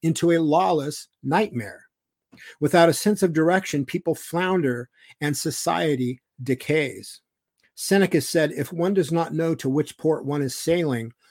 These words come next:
no wind is favorable." Jesus tells us in Matthew seven thirteen through fourteen, "Enter by the narrow gate,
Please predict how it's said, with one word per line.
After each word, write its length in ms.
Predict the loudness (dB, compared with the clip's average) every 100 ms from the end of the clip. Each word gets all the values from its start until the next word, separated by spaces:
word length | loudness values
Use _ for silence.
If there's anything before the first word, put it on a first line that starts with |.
| _ -2
no 280 | 2 8 8
wind 520 | 8 2 0 -4 -10 _ _ _ _
is 180 | -6 -6
favorable." 800 | -2 2 4 2 -2 -8 -14 -18 _ _ -20 _ _ _ _ _ _ _ _ _ _ -20 _ _ _ _ -18 _ _ _ _ _ _ _ _ _ _
Jesus 400 | 2 4 4 0
tells 300 | 4 6 6
us 160 | 2 2
in 120 | 2
Matthew 380 | 2 0 0 0
seven 580 | 2 2 2 0 -4 -12 _ _
thirteen 440 | -2 -2 -2 -6 -4
through 200 | -4 -4
fourteen, 600 | -2 -4 -4 -10 -10 -14 _ _ _ _ _
"Enter 320 | 2 2 2
by 200 | 4 4
the 120 | 4 2
narrow 340 | 0 0 0
gate, 420 | -2 -2 -2 -6